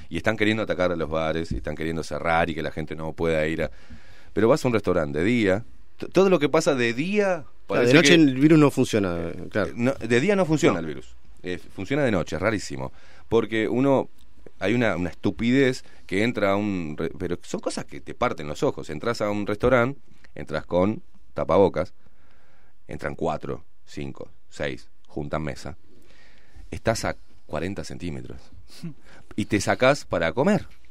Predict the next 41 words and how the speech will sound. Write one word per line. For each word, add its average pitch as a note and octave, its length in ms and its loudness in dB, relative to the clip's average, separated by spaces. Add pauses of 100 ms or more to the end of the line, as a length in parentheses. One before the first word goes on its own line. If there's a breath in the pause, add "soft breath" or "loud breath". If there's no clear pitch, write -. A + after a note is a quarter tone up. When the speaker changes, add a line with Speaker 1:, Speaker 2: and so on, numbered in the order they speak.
(440 loud breath)
Speaker 1:
Eh, F2 180 -2
veía A#2 180 4
una D#3+ 140 4
foto D#3 280 2
donde F#2+ 720 2
querían A#2 320 0
demonizar G2 640 0
a, D#2+ 300 2
a E2+ 40 0
un F2+ 80 -2
grupo F#2+ 220 2
de E2+ 60 2
políticos, F2+ 360 0
donde D#2 100 -2
estaba F#2 180 0
el - 40 0
presidente, F#2+ 760 2
algunos F2 280 0
ministros F#2+ 440 -2
comiendo F2 260 -6
un E2+ 60 -2
asado. C#2+ 340 -4 (340 soft breath)
Pero - 200 -8
a - 40 -4
ver, G#2+ 140 -6 (840 loud breath)
es - 180 -4
obvio A#2 340 8
que - 100 0
se A#2+ 80 0
van G#2+ 100 2
a F#2 40 0
poner F2+ 180 0
tapabocas F2 400 2
para, D#2+ 240 0 (280 loud breath)
comen D3+ 320 10
una, F3 340 4 (100)
Speaker 2:
Era G2 160 -2
más G#2+ 180 4
de A2+ 100 8
diez. - 140 4
Speaker 1:
mastican, C#3+ 300 6